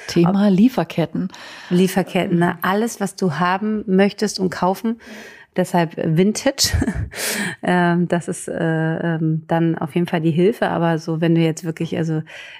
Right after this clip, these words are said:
Speaker 2: wir haben uns noch ein neues Sofa bestellt, weil wir brauchten einfach so dringend mal ein neues Sofa. Das wird, glaub, das wird's, glaub ich, nicht schaffen, ne?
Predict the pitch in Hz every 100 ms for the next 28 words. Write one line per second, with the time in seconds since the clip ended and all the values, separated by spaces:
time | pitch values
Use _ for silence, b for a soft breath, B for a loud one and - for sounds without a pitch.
0 | _ 175 170 170 170 165 160 156 156 175
1 | 185 160 170 - 160 156 170 160 160 -
2 | - - 165 160 170 156 - 180 175 156
3 | - 160 156 156 156 - 160 196 233 B
4 | B B B B B - 185 - 180 190
5 | - - - 185 - - 175 175 175 -
6 | 175 - 165 170